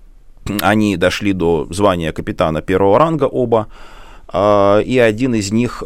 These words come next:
командовал во время блокады Ленинграда бывшей царской яхтой "Штандарт", которая существовала под названием минного заградителя "Марти".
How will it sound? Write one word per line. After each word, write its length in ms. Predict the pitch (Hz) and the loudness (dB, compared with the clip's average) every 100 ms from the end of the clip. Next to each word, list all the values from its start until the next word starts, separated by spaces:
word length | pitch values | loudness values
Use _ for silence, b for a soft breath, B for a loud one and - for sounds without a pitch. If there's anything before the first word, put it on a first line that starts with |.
| 98 | -2
командовал 680 | 107 104 113 113 104 95 92 | 0 2 0 0 -2 -2 -2
во 120 | 95 | 0
время 420 | 104 104 95 90 | 0 0 0 -2
блокады 500 | 65 98 98 98 95 | -2 -2 0 0 0
Ленинграда 760 | 95 101 101 120 135 127 117 - | -2 -2 0 2 2 2 0 -2
бывшей 440 | 92 113 - 98 | -4 -4 -4 -8
царской 420 | - 113 - 95 | -2 -2 -2 -4
яхтой 320 | 95 101 - | -2 -2 -2
"Штандарт", 560 | 87 - 98 85 117 143 | -6 -4 -2 0 0 -2
которая 680 | 85 - 92 90 85 82 80 | -10 -4 -2 -2 -2 -4 -6
существовала 640 | - - - 98 104 92 82 | -8 -10 -2 2 2 2 -2
под 220 | - 90 | -4 -4
названием 640 | 90 92 101 95 90 92 | -4 -2 -2 -2 -2 -2
минного 420 | 101 107 95 87 | -2 -2 -2 -4
заградителя 640 | 90 92 95 98 98 92 87 | -2 0 0 0 -2 -2 0
"Марти". 480 | 95 - - 95 | 0 -2 -4 -8